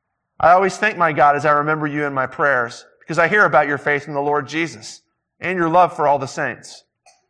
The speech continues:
I pray that you may be active in sharing your faith so that you will have a full understanding of every good thing we have in Christ. Your love has given me great joy and encouragement because you, brother, have refreshed the hearts of the saints.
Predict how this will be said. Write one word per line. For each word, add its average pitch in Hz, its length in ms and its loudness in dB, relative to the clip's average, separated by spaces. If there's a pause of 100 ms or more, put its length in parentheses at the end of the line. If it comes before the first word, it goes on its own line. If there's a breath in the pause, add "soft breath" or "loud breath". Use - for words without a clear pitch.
(640)
I 131 60 -8
pray 151 260 0
that 143 120 -4
you 151 80 -6
may 147 120 -2
be 143 160 -2
active 147 400 2
in 143 80 -10
sharing 147 400 -2
your 135 120 -4
faith 139 360 -4
so - 180 -14
that 127 100 -10
you 147 160 -8
will 135 100 -2
have 131 140 -4
a 123 80 -12
full 156 260 -6
understanding 139 640 -8
of 123 80 -6
every 143 260 -2
good 151 240 -8
thing 139 220 -6
we 131 120 -8
have 123 180 -2
in 120 100 -12
Christ. 110 560 -6 (1200)
Your 151 120 -2
love 190 200 4
has 147 160 -2
given 175 220 -2
me 160 100 -2
great 160 260 0
joy 160 260 0
and 147 100 -4
encouragement 139 640 -4
because 131 320 -8
you, 156 140 -6
brother, 151 320 0
have 127 120 -6
refreshed 139 520 -2
the 131 120 -6
hearts 131 260 -4
of 117 80 -16
the 120 80 -12
saints. - 560 -12